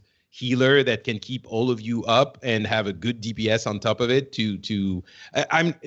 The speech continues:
those kinds of hybrid class, classes, maybe they're gonna manage to make it work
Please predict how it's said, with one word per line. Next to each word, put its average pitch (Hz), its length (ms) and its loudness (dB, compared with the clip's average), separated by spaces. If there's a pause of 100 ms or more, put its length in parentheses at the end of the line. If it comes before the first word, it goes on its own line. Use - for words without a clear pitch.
(100)
those 175 460 0 (240)
kinds 151 280 2
of 117 120 -2
hybrid 131 380 -4
class, 113 360 -2
classes, 139 560 -4 (140)
maybe 185 180 0
they're 185 160 2
gonna 139 160 0
manage 123 320 -2
to - 80 -8
make 110 180 -6
it 113 140 -10
work 131 340 2